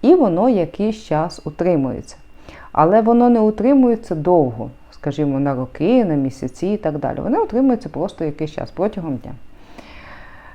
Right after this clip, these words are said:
Так само говориться і про, е, зорову пам'ять, і про м'язову пам'ять, і про емоційну пам'ять.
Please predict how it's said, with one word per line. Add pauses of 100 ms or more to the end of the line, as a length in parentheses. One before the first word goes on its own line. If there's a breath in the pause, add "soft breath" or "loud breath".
(160 loud breath)
Так
само
говориться
і
про, (1300)
е, (1000)
зорову
пам'ять,
і
про
м'язову
пам'ять,
і
про
емоційну
пам'ять.